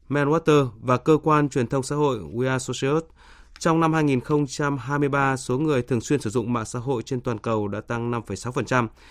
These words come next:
vượt xa mức tăng không phẩy chín phần trăm của dân số thế giới.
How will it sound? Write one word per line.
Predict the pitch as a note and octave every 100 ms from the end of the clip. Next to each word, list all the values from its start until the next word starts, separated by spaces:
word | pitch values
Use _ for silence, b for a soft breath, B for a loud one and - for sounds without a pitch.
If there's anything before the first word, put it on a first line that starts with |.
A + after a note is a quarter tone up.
| b -
vượt | E3
xa | D#3+ G3+ F#3+
mức | G#3 F#3
tăng | F#3
không | E3+ E3+
phẩy | C3+
chín | - D3
phần | D#3+
trăm | - D3 C#3
của | B2
dân | G#2 A2+
số | G#2+
thế | A2
giới. | A2 A2+